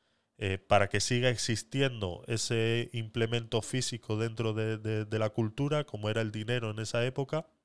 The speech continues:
para que siga existiendo y no, eh, incurrir en una ilegalidad, por decirlo de alguna manera, eh, ese dinero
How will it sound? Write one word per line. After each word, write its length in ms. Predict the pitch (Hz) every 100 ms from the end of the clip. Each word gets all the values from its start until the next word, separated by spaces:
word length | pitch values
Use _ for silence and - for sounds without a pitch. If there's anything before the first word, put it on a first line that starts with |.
| _ _ _ _ _ _ _ _ _
para 200 | - 101
que 120 | 98 104
siga 240 | 123 123
existiendo 680 | 113 120 - 151 147 117 - -
y 160 | 127 113
no, 440 | 123 139 107 - _ _
eh, 500 | 117 101 98 95 - -
incurrir 600 | 107 104 104 107 120 117
en 140 | 110
una 560 | 113 113 110 110 110 113
ilegalidad, 760 | 127 117 110 110 110 110 135 120
por 180 | 110 101
decirlo 320 | 98 - 117
de 80 | 113
alguna 220 | 110 113
manera, 440 | 117 120 143 156 - _ _ _ _ _ _ _
eh, 380 | 101 101 95 92 -
ese 260 | 113 113
dinero 520 | 107 110 117 123 123